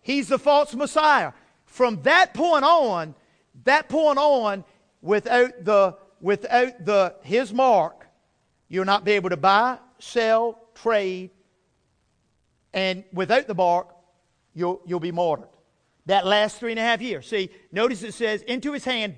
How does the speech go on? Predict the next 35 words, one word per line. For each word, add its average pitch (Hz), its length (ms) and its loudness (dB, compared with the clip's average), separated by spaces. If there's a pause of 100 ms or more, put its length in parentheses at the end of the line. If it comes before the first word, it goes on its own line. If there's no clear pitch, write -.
this 277 240 -4 (120)
great 285 320 0
power," 262 520 2 (280)
the 208 140 4
last 294 400 4
three 330 160 -4
and 311 60 -2
a - 60 -2
half, - 100 -12
it's 226 100 -8
gonna 359 160 -8
be 330 200 -4 (160)
hell 320 180 2
on 277 120 0
earth 285 200 2
the 220 80 -6
first 262 240 -2
three 214 120 -10
and 175 60 -8
a 175 60 -4
half 160 160 -6
years. 143 280 -10 (540)
But 190 140 -6
the 196 100 0
last 233 540 2
three 254 180 -6
and 254 100 -6
a 240 40 -4
half 240 240 -2
years 220 320 -8
is 185 240 -8
called 170 720 -2 (360)
the 170 140 -6
Great 202 480 -4
Tribulation. 135 680 -10